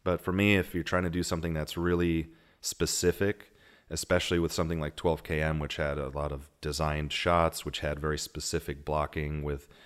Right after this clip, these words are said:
characters getting from point A to point B to point C and them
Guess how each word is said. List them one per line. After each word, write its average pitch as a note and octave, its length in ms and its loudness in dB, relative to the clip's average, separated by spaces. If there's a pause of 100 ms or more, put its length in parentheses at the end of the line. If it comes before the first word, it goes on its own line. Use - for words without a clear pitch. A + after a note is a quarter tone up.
(300)
characters E2+ 460 2
getting D#2 260 0
from D2+ 300 -2
point E2 280 -2
A D#2 120 0
to D2+ 60 -2
point D2+ 300 -4
B D2+ 160 -4
to D2 80 -2
point D2+ 300 -4
C D2+ 340 -2
and C#2+ 180 -4
them C#2+ 280 -6